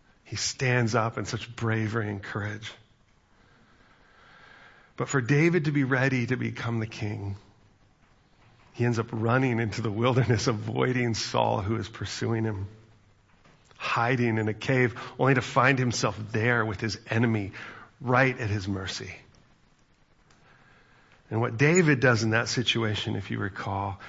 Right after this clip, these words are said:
as Saul is in that place, he goes down and he cuts a piece of Saul's robe off and then shows it to Saul later. It says, "Look at what I could have done, but didn't."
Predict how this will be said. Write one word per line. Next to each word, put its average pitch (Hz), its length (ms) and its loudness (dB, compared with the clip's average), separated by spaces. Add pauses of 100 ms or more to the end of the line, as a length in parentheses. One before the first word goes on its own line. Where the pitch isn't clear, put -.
(240)
as 104 100 -2
Saul 120 560 4
is 110 160 0
in 117 60 2
that 113 160 2
place, 107 180 -2
he 113 100 -2
goes 110 220 0
down 113 200 2
and 104 80 0
he 101 60 -4
cuts - 300 -4
a - 40 -8
piece - 280 -4
of - 80 -8
Saul's 104 340 -6
robe 104 340 -6
off 101 460 -10 (960)
and 110 80 -2
then 117 120 2
shows 127 420 0
it 110 140 -6
to 101 100 -8
Saul 98 420 -6 (160)
later. 101 380 -6 (1120)
It - 80 -12
says, 107 260 -4
"Look 113 200 0
at 143 100 -4
what 110 100 -2
I 101 80 -2
could 110 300 -8
have 104 240 -6
done, 95 280 -8 (440)
but - 160 -14
didn't." 95 340 -6